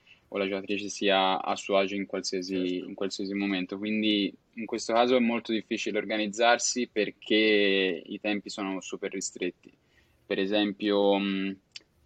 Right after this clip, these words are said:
Speaker 1: probabilmente settimana prossima dovremo andare in Italia a registrare con, con un giocatore, ancora non sappiamo niente, ancora non sappiamo né date né, né, né orari, né luogo, né niente. Quindi, insomma, eh, sono questi tempi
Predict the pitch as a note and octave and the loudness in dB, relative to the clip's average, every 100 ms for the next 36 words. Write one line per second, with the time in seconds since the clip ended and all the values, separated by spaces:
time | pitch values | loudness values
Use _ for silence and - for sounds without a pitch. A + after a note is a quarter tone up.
0 | _ _ _ - A2+ A2 A#2 A#2+ A#2 A#2 | _ _ _ 2 6 6 4 2 -2 -4
1 | A2 A2+ A2+ A2 A#2 - A#2 A2+ G#2+ G#2 | -2 0 0 2 0 0 0 2 2 0
2 | G#2 A2 A2 G#2+ G#2+ G#2 G2+ A#2 B2+ C3+ | -2 -2 0 2 2 0 2 4 4 2
3 | C3 G#2+ G#2 G#2 G2+ G#2+ G2+ G2+ G#2 G#2 | 0 -2 -2 -4 -4 0 0 -2 -6 -8
4 | G2+ F2+ - A2 A2 G#2 G#2 A#2 B2 A2+ | -10 -10 -6 -4 -2 -4 -4 0 0 0
5 | - G#2+ G#2 F#2+ G#2 G#2 G2 G2+ G2 F#2 | -2 -2 -2 -6 -8 -6 -6 -4 -4 -6
6 | - F#2+ G2+ G2+ G2+ G2+ G2+ G2 G2 G2 | -10 -8 -6 -6 -8 -10 -10 -6 -4 -2
7 | G2+ G2+ G#2 G2+ F#2 F2+ F2 F2 E2 D#2 | -2 -2 -4 -6 -6 -6 -8 -8 -10 -14
8 | _ _ _ _ _ _ - F#2+ E2+ - | _ _ _ _ _ _ -12 -10 -10 -6
9 | G2+ G2+ G2+ G#2+ G#2+ G#2+ G#2 G#2+ G#2 G2+ | -2 4 6 6 4 2 0 -4 -4 -2
10 | G2 G2+ G2+ F#2+ G2+ F#2+ - - G2 G2 | 0 4 4 2 0 -2 -6 -8 -4 -2
11 | F2 F2+ F#2+ G2+ G2+ G2 F#2 F#2+ F2+ F#2+ | -4 -4 -6 -4 -2 0 0 -2 -4 -6
12 | F2+ E2 E2 D#2 - D#2+ D#2+ E2 D#2+ D2+ | -4 -4 -4 -6 -10 -20 -20 -20 -20 -18
13 | D2 - G#2+ G#2 G2 - F#2+ F#2+ G2 F#2+ | -10 -6 -4 -4 -6 -8 -8 -8 -6 -6
14 | F#2+ | -6